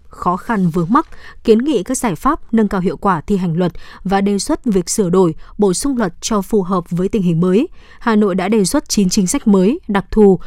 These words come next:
vượt trội cho dự thảo luật thủ đô. Đây là những nội dung mới hướng đến việc phân quyền, phân cấp mạnh mẽ trên các lĩnh vực, đồng thời đề xuất nhiều giải pháp chính sách đặc thù, vượt trội, phù hợp với tình hình thực tiễn, định hướng phát triển đất nước,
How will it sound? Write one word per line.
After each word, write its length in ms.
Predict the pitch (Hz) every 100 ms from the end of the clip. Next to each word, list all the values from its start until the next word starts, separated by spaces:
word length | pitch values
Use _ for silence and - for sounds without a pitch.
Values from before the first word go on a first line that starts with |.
| - -
vượt 220 | 214 196
trội 260 | - 202 -
cho 360 | - 208 190 185
dự 200 | 180 165
thảo 200 | 208 165
luật 180 | 180 -
thủ 140 | 180
đô. 260 | 180 196 180 - - - - -
Đây 80 | 247
là 80 | 220
những 240 | 196 247
nội 140 | 262 185
dung 200 | 214 190
mới 280 | 185 240 370
hướng 220 | - 208
đến 220 | 202 196
việc 180 | 277 262
phân 220 | - 277
quyền, 300 | 254 220 185 147
phân 220 | - 190
cấp 180 | 233 330
mạnh 240 | 208 165 180
mẽ 180 | 196 294
trên 200 | - 220
các 180 | 220 240
lĩnh 100 | 202
vực, 200 | 240 185 - - -
đồng 180 | 226 226
thời 200 | 214 214
đề 120 | 196
xuất 240 | 190 320 -
nhiều 180 | 220 180
giải 180 | 180
pháp 280 | 160 233 311
chính 140 | - 190
sách 200 | 302 -
đặc 120 | 202
thù, 280 | - 202 175 -
vượt 160 | 185 190
trội, 240 | - 220 190 - -
phù 200 | - 240
hợp 240 | 202 214 185
với 160 | 196
tình 160 | - 226
hình 160 | 175
thực 160 | 165 175
tiễn, 200 | 220 220 370 - -
định 140 | 233 214
hướng 260 | 208 202
phát 180 | 269 349
triển 260 | - 240 151
đất 180 | 233 262
nước, 200 | 294